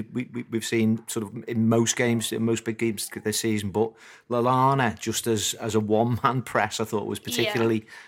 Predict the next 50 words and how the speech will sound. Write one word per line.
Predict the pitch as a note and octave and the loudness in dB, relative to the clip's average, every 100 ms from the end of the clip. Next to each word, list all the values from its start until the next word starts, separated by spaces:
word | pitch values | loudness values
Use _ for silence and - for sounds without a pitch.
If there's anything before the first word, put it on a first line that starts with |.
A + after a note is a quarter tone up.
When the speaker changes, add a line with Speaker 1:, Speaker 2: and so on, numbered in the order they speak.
| - | -2
Speaker 1:
evident | A2+ G#2+ A2+ | -2 0 -2
yesterday. | A2 G2+ A2+ G2 G2 | -2 -2 -4 -4 -4
And, | G#2+ - | -4 -4
you | C#3+ | -4
know, | A#2+ - - - - | -4 -8 -12 -12 4
you | F3+ | 6
almost | G#3+ - | 6 4
take | B2+ | 2
it | A#2 | 0
for | - | 0
granted | A2+ B2+ - | 0 0 -2
now, | D#3+ D3+ | 0 0
the | C3 | 0
work | B2+ A2+ | 0 0
rate | A#2 A2+ | -2 -4
that | A#2 | -8
he | |
puts | A2+ A#2 - | -8 -12 -6
in, | A2 | -4
and | F2+ | -4
it's | G#2 - | -6 -4
incredible | A2 B2 B2 A2+ | -2 0 0 -2
because | G#2+ F3+ | 0 2
he, | F3 F3+ - - | 2 0 -10 -8
because | D#3 F3+ F3+ | 2 4 6
he's | F3+ | 4
got | E3+ | 4
so | - D#3 | 4 2
much | C3+ - | 2 -6
poise | - B2+ B2+ B2+ B2 A2+ | -2 4 4 4 0 2
and | A2 | 2
guile | A2 A2 B2 | 4 2 2
on | A#2+ A2+ | 2 0
the | |
ball. | G#2 A2 A2+ A#2 G2 _ _ _ - | 2 6 6 6 2 _ _ _ -6
Um, | G#2 G#2 G#2 G2+ - | 0 2 2 0 -2
I | |
think | - C#3+ | -6 -2
we, | B2+ A2 | 0 0
we, | A#2+ A2+ | -2 -4
we | A2+ | -2
tend | A#2+ G#2+ | 0 0
to | G#2 | -2
sort | - | -4
of | G2+ | -2
underestimate | G2 G2 F#2 - C#3 D3 - | -2 0 0 0 -2 -4 0
the, | D3 | 2
Speaker 2:
Yeah, | A3+ | 2
Speaker 1:
the | |
work | C3+ | 4